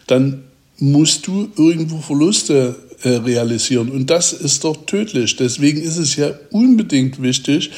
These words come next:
auch zu sagen, kurzfristig, mittelfristig ist so abgeklärt und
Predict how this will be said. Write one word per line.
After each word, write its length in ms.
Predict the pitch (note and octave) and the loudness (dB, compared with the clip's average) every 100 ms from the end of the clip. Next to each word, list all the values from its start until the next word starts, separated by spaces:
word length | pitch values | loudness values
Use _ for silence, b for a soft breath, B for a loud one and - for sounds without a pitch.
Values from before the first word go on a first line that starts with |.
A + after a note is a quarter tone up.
| B B B | B B B
auch 180 | C3+ | -2
zu 160 | D3 C3 | 0 -2
sagen, 600 | A#2 B2+ C3+ D#3 E3+ F#3 - _ _ _ _ - | 0 0 0 -2 -2 -4 -8 _ _ _ _ -20
kurzfristig, 1080 | - - B2+ C3+ - C#3+ E3 E3+ E3+ E3 - - | -14 -6 -4 -4 -4 -2 -2 -2 -4 -4 -4 -8
mittelfristig 1200 | - F#2+ G#2+ C3 F#3 - - G3+ G#3+ A3+ - - | -6 -2 0 0 -4 -4 -2 -2 0 -2 -2 -4
ist 280 | A2+ - - | -4 0 0
so 260 | A2+ A#2+ D3 | 0 -2 -4
abgeklärt 760 | C#3+ - D#3+ - E3 G3+ G#3+ - B B B B | -8 -8 -8 -4 -2 -2 -6 -12 B B B B
und 300 | - C#3+ - | 2 2 2